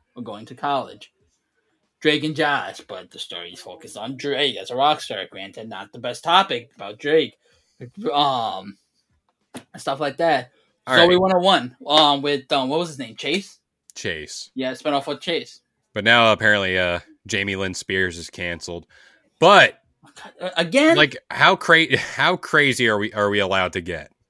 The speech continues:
Speaker 1: Maybe, uh, as much as your imagine-, the imagination will take.
Speaker 2: Let's say some studio had the budget, had the money, and Shia LaBeouf wasn't crazy.
Speaker 1: <laughs> Shia, are you gonna say Holes?
Speaker 2: No, that would've been dope. But,
Speaker 1: <laughs>
Speaker 2: but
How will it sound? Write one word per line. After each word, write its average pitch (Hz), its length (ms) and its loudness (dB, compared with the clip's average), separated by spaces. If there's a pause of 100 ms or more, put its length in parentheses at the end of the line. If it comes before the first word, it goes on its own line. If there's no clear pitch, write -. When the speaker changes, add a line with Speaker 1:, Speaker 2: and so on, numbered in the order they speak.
(160)
Speaker 1:
Maybe, 185 220 -2
uh, 170 360 2
as 143 160 -10
much 208 260 -2
as 190 140 -8
your 165 100 0
imagine-, 147 720 -4
the 139 100 -6
imagination 139 680 -6
will 120 80 -12
take. 104 240 -16
Speaker 2:
Let's 139 220 2
say 170 300 8
some 143 220 0
studio 123 480 2
had 104 260 2
the 98 80 -2
budget, 95 600 -2
had 104 240 -2
the 101 80 -4
money, 95 540 -2 (180)
and 90 460 -2 (500)
Shia 110 440 4
LaBeouf 101 300 0
wasn't 95 320 -2
crazy. 82 520 -6 (180)
Speaker 1:
<laughs> - 180 -20 (500)
Shia, 160 520 -2 (280)
are 160 80 2
you 196 60 2
gonna 214 140 6
say - 160 6
Holes? 175 500 2 (240)
Speaker 2:
No, 147 480 -2 (140)
that 95 280 -2
would've 120 140 0
been 82 160 -8
dope. 82 300 -8 (160)
But, - 300 6 (160)
Speaker 1:
<laughs> - 120 -8
Speaker 2:
but 117 320 0